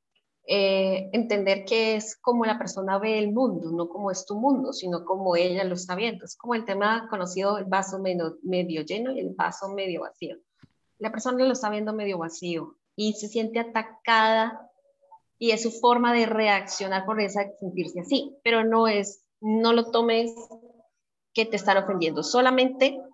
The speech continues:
escúchate. Si sabes que no es así, no lo, no lo tomes personal.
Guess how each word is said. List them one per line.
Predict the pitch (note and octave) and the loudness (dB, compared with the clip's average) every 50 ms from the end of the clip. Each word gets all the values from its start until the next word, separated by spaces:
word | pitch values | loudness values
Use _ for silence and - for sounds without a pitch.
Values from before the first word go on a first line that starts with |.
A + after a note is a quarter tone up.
| _ | _
escúchate. | - F3+ - - F#3 F3 - F3+ F3 - - - - - - _ - - | -10 -10 -8 -6 -6 -6 -6 -6 -8 -8 -10 -12 -12 -16 -20 _ -18 -14
Si | - G3+ | -8 -2
sabes | F#3 G#3+ G#3 A3 A3+ A3 | 2 4 4 4 4 0
que | - - G3+ | -2 -2 -2
no | F#3 F3+ | -2 -2
es | F3+ | -2
así, | G3 F#3+ - A#3 A3+ | -4 -6 -4 -4 -4
no | G3 F3+ E3+ | -2 -2 -2
lo, | E3 E3+ E3+ E3+ E3 F3 | 0 2 2 2 2 2
no | F#3+ F3+ | 2 4
lo | F3+ F3+ F3+ | 4 4 4
tomes | F#3 F3 E3+ E3 | 2 0 -2 -2
personal. | - E3 D#3+ - - D3+ D3+ - | -6 -12 -14 -14 -14 -14 -16 -16